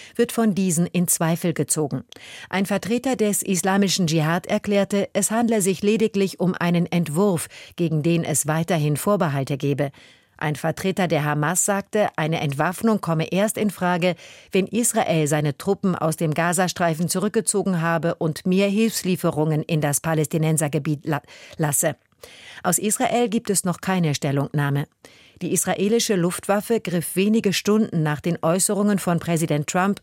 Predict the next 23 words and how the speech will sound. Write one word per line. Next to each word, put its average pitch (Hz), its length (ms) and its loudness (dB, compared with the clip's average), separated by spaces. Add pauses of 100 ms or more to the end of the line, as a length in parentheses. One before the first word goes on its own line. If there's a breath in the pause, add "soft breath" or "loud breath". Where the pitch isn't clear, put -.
erneut 170 500 2
im 190 200 0
Gazastreifen 165 760 0
an. 151 260 0 (480 loud breath)
Ärzten 160 420 -4
zufolge 180 680 0
wurden 151 320 2
mehrere 185 440 2
Palästinenser 160 840 0
verletzt. - 640 -2 (2750 loud breath)
Die 233 80 4
Pläne 262 380 2
der 208 180 2
fifa, 151 580 -2
die 156 160 -2
Fußball-Weltmeisterschaft 185 1300 0
für 202 80 2
Investoren 190 640 0
zu - 160 0
öffnen, 180 480 0
dürften 160 440 0
gescheitert 170 600 0
sein. 135 260 -4